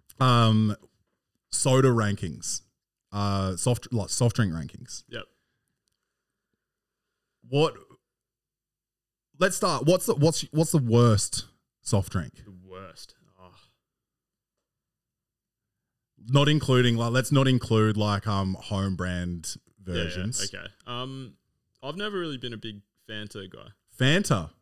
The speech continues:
Speaker 2: Yeah.
Speaker 1: They call it Fanta in the U S. Did you know that?
Speaker 2: Fanta? No, I didn't know that.
Speaker 1: Um, the, the slogan is, like, "Fa-,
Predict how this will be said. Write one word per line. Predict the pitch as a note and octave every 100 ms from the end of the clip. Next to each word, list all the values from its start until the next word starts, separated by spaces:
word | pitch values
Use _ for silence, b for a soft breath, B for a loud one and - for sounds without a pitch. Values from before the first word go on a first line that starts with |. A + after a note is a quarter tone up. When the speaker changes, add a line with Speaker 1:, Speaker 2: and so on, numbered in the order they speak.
| _ _ _ A1+
Speaker 2:
Yeah. | G1+ _ _ _ _ _ _ _ _ _
Speaker 1:
They | B2+
call | B2 E3+ G3+
it | - _ _
Fanta | - A2 A#2 B2+ G2 D2+ -
in | G2
the | F#2+
U | F#2 F2+
S. | F2 -
Did | F2+
you | F#2+
know | F#2+
that? | A#2
Speaker 2:
Fanta? | A2 G#2+ F#2+
No, | F#2
I | F2+
didn't | F2+ F#2
know | F2+
that. | F2+ F#2+ _ _ _ _ _ B2
Speaker 1:
Um, | B2 A#2 A2+ G#2+ G#2 G2+ F2+ _ _ _ _ _ _ _ _ _ _ _ _ _ _ _ _ _ _ _
the, | A#2+ A#2+ G#2+
the | A2
slogan | - A2+ A2 B2 A#2+
is, | G#2+
like, | G#2 -
"Fa-, | - A#2